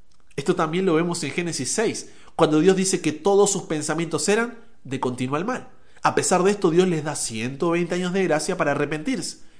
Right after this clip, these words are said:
Pero nada cambió, sino que todo lo contrario, por lo que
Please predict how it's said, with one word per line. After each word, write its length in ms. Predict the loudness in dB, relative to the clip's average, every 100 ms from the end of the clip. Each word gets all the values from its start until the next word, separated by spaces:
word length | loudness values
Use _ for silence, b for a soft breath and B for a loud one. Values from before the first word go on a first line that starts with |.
| b
Pero 160 | 2
nada 240 | 4 2 4
cambió, 400 | 2 2 0 -2 B
sino 260 | -4 -2 -2
que 80 | 2
todo 220 | 6 6
lo 140 | 6
contrario, 500 | 0 -2 -2 0 0
por 120 | 2
lo 120 | 2 4
que 240 | 2 0